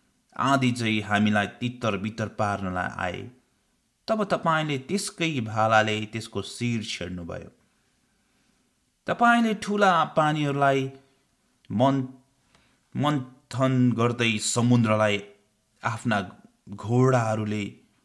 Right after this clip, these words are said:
कुल्छनुभयो। मैले सुने र मेरा मुटु काप्न लाग्यो।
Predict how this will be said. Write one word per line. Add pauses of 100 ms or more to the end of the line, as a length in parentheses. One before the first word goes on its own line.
(120)
कुल्छनुभयो। (840)
मैले
सुने (400)
र
मेरा
मुटु
काप्न
लाग्यो।